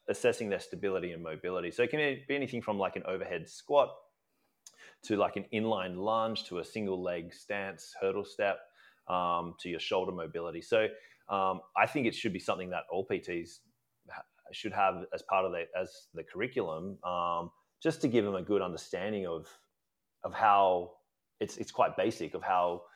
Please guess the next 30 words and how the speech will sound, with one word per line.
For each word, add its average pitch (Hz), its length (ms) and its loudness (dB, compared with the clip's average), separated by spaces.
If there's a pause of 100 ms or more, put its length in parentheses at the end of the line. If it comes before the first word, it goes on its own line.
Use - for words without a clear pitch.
(440)
uh, 87 380 -4
you 92 100 -8
can 95 140 -6
assess 95 340 -4
someone's 87 600 -4
mobility 92 520 -4
and 85 100 -12
stability, 87 760 -4 (100)
because 98 540 -2 (460)
without 113 440 6
it, 117 180 2
then 120 160 0
you're, 117 180 4
you're 92 200 -4
kind 117 220 -2
of 82 100 -6
guessing 95 320 -2
straight - 280 -4
from 82 140 -12
the 73 60 -12
start, 95 480 0 (260)
and, 90 360 -4
um, 85 220 -2
you 95 100 -6
miss 117 220 -4
out 98 180 6
on 90 160 -2
little 92 240 -2
things 90 380 -10
like 85 260 -2